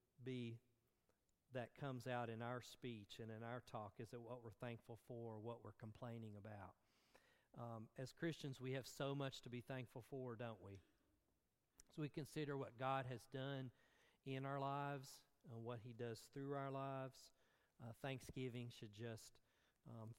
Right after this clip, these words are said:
flow out from us. First, or Second Corinthians chapter nine, eight through eleven in the Message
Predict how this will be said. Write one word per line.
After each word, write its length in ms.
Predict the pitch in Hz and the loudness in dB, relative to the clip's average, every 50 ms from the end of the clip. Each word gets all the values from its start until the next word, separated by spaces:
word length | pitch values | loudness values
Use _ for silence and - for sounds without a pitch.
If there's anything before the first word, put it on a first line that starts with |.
| - | -4
flow 440 | - 127 123 123 120 117 113 107 107 110 - - _ _ _ _ _ _ _ _ - | 0 2 2 4 4 2 2 0 -2 -4 -10 -14 _ _ _ _ _ _ _ _ -2
out 200 | 120 113 107 104 - - - - | -2 -2 -2 -2 -6 -14 -10 -6
from 220 | 120 113 110 107 107 101 98 | -4 -2 -2 -2 -4 -4 -6
us. 100 | 101 - - - - - - - - | -6 -10 -12 -16 -18 -20 -20 -4 0
First, 260 | 143 143 135 - - - | 0 0 0 -2 -4 -2
or 160 | 127 120 117 | 0 0 0
Second 340 | - - 160 147 - 151 139 - | 0 0 0 0 0 -4 -6 0
Corinthians 440 | - 147 131 117 - 143 131 123 120 - | 2 2 2 2 0 -2 -2 -2 -2 0
chapter 320 | - 143 135 - - 135 123 | 2 2 0 2 0 -2 0
nine, 460 | 123 123 123 123 127 123 123 120 117 - - - - _ _ - - | 0 0 0 2 0 0 0 -2 -2 -6 -10 -18 -20 _ _ -4 0
eight 160 | 139 131 123 - - | 0 0 0 0 -2
through 160 | 131 127 120 | 0 0 2
eleven 400 | 113 120 131 131 127 127 120 117 | 2 4 4 4 4 2 2 0
in 80 | 117 | 0
the 80 | 113 113 | 0 0
Message 400 | 113 123 123 113 - - 127 110 | 2 2 2 0 -2 -4 -8 -8